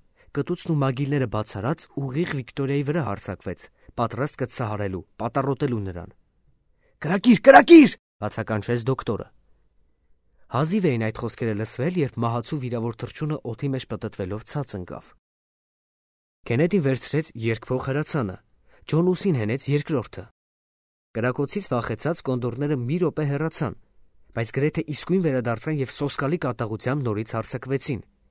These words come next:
Քենեդին առաջին գնդակով ամենամոտիկի վիզը կտրեց, Ջոն մի ուրիշի թևը ջարդեց։ «Ընդամենը տասնմեկը մնաց», բացականչեց Ջոն։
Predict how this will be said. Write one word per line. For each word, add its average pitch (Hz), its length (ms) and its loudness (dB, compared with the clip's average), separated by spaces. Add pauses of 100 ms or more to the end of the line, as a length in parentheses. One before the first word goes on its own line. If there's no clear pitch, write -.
(800)
Քենեդին 165 400 0
առաջին 147 360 0
գնդակով 135 520 0
ամենամոտիկի 127 720 -2
վիզը 147 240 -2
կտրեց, 160 400 -2 (400)
Ջոն 143 200 0
մի 165 160 2
ուրիշի 170 280 -2
թևը 147 320 -2
ջարդեց։ 95 400 -8 (1080)
«Ընդամենը 175 460 0
տասնմեկը 226 520 4
մնաց», 131 300 -2 (540)
բացականչեց 107 680 -4
Ջոն։ 101 280 -6